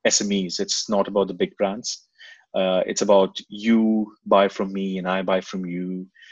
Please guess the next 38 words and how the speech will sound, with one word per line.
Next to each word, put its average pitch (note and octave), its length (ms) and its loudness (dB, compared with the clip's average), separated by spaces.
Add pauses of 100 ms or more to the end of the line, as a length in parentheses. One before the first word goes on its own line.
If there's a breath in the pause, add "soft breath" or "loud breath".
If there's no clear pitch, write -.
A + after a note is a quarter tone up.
(280 loud breath)
uh, F2+ 360 -2
and G2 300 -6 (100)
a-, A#2 120 8
all B2 180 8
of A2 100 -6
us A2+ 160 2
collectively A2+ 500 2
not G2 320 2
go, F#2 380 2 (300)
uh, F#2+ 180 -2
to G2+ 80 -4
the G2 80 -2
big G2 160 -4
companies. F2+ 640 -4 (520 loud breath)
Uh, F2+ 320 -2
you A2 80 -2
know, A2 80 6
and, A#2 140 4
you A#2+ 80 2
know, A#2+ 60 2
we've, A2+ 220 0 (120)
we've A#2 80 -4
been A2 100 -6
just - 200 0
looking G#2+ 240 -4
at G2+ 100 0
the G2+ 120 -2
unemployment G2 520 -2
rates, - 540 -4
uh, F#2 260 -4 (100)
and, F#2 340 -4
uh, F2+ 200 0 (920 soft breath)
it, - 180 -4
it's, - 300 -4
it's, - 280 -2
it's - 160 -8
obviously A2+ 240 -2
quite, G2+ 300 2